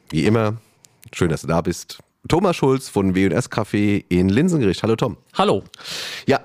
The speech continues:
Speaker 1: heute sitzen wir wieder auf dem Sofa beim Jochen. Da ist ja so schön.
Speaker 2: Ja.
Speaker 1: Jochen, schön, dass wir da sein dürfen. Und heute ist aber was Besonderes, nämlich in dieser, ähm, äh, in Jochens Studio. Das ist quasi eine Künstlergemeinschaft. Und da gibt es auch Escape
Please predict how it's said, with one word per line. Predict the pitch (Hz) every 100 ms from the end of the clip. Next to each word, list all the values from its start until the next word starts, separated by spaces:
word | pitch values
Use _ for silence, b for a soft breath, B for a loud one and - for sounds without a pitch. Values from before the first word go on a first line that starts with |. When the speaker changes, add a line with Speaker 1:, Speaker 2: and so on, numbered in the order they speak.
| -
Speaker 1:
heute | - 113 151
sitzen | 139 127 -
wir | 107
wieder | 120 127
auf | 92 -
dem | 85
Sofa | - 85 95 151
beim | 139 87 73
Jochen. | 71 78 - 175
Da | 80
ist | -
ja | 82
so | 82
schön. | 76 87 90 202 208
Speaker 2:
Ja. | - 101 92
Speaker 1:
Jochen, | 156 185
schön, | - 87
dass | 87
wir | 87
da | 80 101
sein | 127
dürfen. | 139 160 190 220 B B B 107 B
Und | - 113
heute | 127
ist | 139
aber | 113
was | 110
Besonderes, | - 90 131 208 190 117
nämlich | 104 120 120 -
in | 120 120 107
dieser, | 117 113 107 95 95 92 -
ähm, | 82 87 87 80 -
äh, | - 64 60 - -
in | - 87 82 - -
Jochens | 92 107 104 -
Studio. | 139 170 - 87 143 202
Das | - -
ist | 95 -
quasi | 90 85 82 -
eine | 85 85 80
Künstlergemeinschaft. | - 208 - 90 - - 87 - 170 - - B B
Und | -
da | 87
gibt | 98 -
es | 87
auch | 78 -
Escape | - - - 113